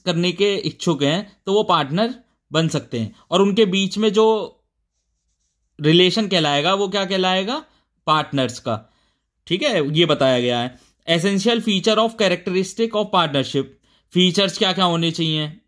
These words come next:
तो ये तो थ्योरेटिकल है, कोई दिक्कत नहीं सर। Ri-, rights of partner, पार्टनर के फर्म में राइट क्या होंगे, ये भी थ्योरेटिकल है।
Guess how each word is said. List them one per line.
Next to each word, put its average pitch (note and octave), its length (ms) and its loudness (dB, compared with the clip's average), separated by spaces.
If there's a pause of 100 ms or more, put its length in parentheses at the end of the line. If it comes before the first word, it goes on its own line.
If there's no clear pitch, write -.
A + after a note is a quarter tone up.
तो G3+ 60 -2
ये G#3 120 4
तो A3 120 -2
थ्योरेटिकल E3+ 580 0
है, A#2 80 -4
कोई D#3+ 200 -2
दिक्कत C#3 340 -2
नहीं C#3 180 -4
सर। C3+ 260 -6 (920)
Ri-, D#3+ 640 0
rights G3 440 0 (100)
of G3+ 220 0
partner, D3+ 400 0 (360)
पार्टनर E3+ 380 -2
के A#3+ 140 -2
फर्म G3 220 0
में G#3+ 160 0
राइट E3+ 300 0
क्या F3 140 0
होंगे, D#3 540 -2
ये D3+ 160 0
भी E3 120 0
थ्योरेटिकल C#3+ 580 0
है। B2+ 60 0